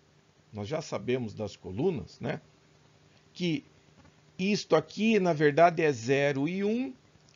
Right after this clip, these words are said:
isto aqui é zero e dois, isto aqui é quarenta e sete e três. Então, eu posso lembrar, né,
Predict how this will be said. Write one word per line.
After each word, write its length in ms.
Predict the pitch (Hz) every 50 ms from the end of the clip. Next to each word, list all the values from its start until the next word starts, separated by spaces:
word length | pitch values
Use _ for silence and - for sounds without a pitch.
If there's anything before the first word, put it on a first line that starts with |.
| _ -
isto 280 | 175 170 156 - - 160
aqui 240 | 156 151 - 160 151
é 80 | 143
zero 400 | 123 107 123 131 131 135 139 151
e 80 | 190 202
dois, 640 | 175 165 190 190 208 226 226 226 - - - - _ _ -
isto 320 | - 196 196 180 - - -
aqui 280 | 156 - - 180 185
é 40 | 180
quarenta 600 | - - - - 180 170 165 165 165 - - 190
e 80 | 196 175
sete 680 | - - - 165 147 147 151 147 - - 226 - -
e 140 | - 220 214
três. 760 | - - - 196 202 196 180 117 90 - - - - - _ _ _ _ _ _ _ _ _ _ _ _ _ _ _ _ -
Então, 640 | 254 277 285 240 - - 170 147 151 160 180 208 277
eu 100 | 277 254
posso 500 | - - 180 160 156 147 - - - 160
lembrar, 680 | 185 208 202 165 151 143 135 131 135 160 214 226 233 _ -
né, 300 | 120 127 139 175 208